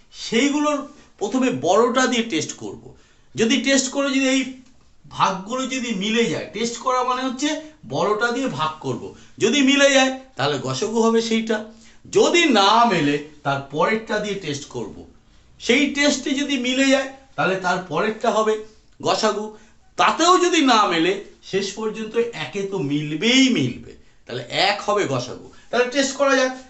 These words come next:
পাঁচ দিয়ে পঞ্চাশকে যাচ্ছে, পাঁচ দিয়ে প-, সত্তরকে ভাগ করা যাবে, পাঁচ দিয়ে পঁচাশিকে সেটাও ভাগ করা যাবে।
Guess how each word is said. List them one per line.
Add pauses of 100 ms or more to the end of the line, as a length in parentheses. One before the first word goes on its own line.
(220)
পাঁচ
দিয়ে
পঞ্চাশকে (520)
যাচ্ছে, (800)
পাঁচ
দিয়ে
প-,
সত্তরকে (340)
ভাগ
করা
যাবে, (300)
পাঁচ
দিয়ে (220)
পঁচাশিকে (300)
সেটাও
ভাগ
করা
যাবে।